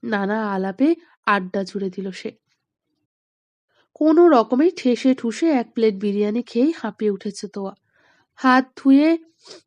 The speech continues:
তিহানের বিছানায় বসতেই তিহান ফোন থেকে চোখ সরিয়ে বলল, "এবার এখানে কেন? যা, তোর বরাদ্দ রুমে যা।" তোহা নির্বিকার ভঙ্গিতে চেয়ে হাই তুলে বলল, "খালামণি তো এখানেই আসতে বলল।"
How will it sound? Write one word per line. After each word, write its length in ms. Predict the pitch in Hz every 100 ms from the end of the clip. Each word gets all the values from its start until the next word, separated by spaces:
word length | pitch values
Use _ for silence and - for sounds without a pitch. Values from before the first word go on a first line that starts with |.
| -
তিহানের 360 | 247 240 240
বিছানায় 420 | 220 214 226 226
বসতেই 400 | 214 208 202 294
তিহান 320 | 330 247 226 220
ফোন 300 | - 214 208
থেকে 200 | 240 254
চোখ 260 | 220 208
সরিয়ে 260 | - 240 262
বলল, 300 | 277 285 320 - _ _ _ _ _ _ _ -
"এবার 280 | 262 277
এখানে 360 | 277 269 277 302
কেন? 280 | 294 233 196 - _ _ -
যা, 280 | 233 254 220 _ _ _ _
তোর 160 | 262 247
বরাদ্দ 400 | 233 233 233 269
রুমে 320 | 285 269 247
যা।" 200 | 214 190 - _ _ _ -
তোহা 200 | 233 226
নির্বিকার 640 | 214 208 196 214 226 262
ভঙ্গিতে 460 | 330 262 247 262 262
চেয়ে 300 | - 240 254 - _ _
হাই 280 | - 226 220
তুলে 220 | 220 262 277
বলল, 260 | 302 285 339 - _ _ _
"খালামণি 640 | _ 277 240 233 233 254 277
তো 100 | 302
এখানেই 400 | 277 277 277 302
আসতে 320 | 311 311 339
বলল।" 340 | 339 330 311